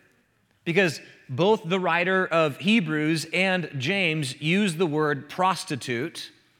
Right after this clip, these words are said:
in the Greek language. No ambiguity. It's most likely that she was a temple prostitute, an idol worshiper among the Canaanite gods.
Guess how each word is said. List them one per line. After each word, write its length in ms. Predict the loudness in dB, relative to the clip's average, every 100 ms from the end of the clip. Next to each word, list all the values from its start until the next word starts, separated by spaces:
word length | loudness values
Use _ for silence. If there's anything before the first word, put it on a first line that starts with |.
| _ _ _ _ -6
in 140 | -4
the 80 | -2
Greek 300 | -2 -4 -4
language. 800 | -4 -4 -4 -6 -6 -10 -10 -16 _ _ _ _
No 220 | -2 0
ambiguity. 720 | 0 -2 -2 -2 -2 -4 -10 -18 _ _ _ _ _ _ _ _ _ -8
It's 180 | -4 0
most 320 | 0 0 -2
likely 380 | 0 0 0 -2
that 180 | -2
she 680 | -4 0 0 0 -2 -6 -12 -20 -20 _
was 140 | -6
a 60 | -6
temple 380 | -4 -4 -2 -4
prostitute, 720 | -2 -4 -6 -12 -8 -8 -10 -18 _ _ _ _
an 120 | -6 -2
idol 380 | 0 2 2 2
worshiper 680 | 0 -2 -4 -4 -2 -2 -6 -18 _ _ -6
among 240 | -2 -2
the 100 | -2
Canaanite 580 | -4 -2 -2 -2 -4 -4
gods. 640 | -2 -2 -2 -4 -10 -14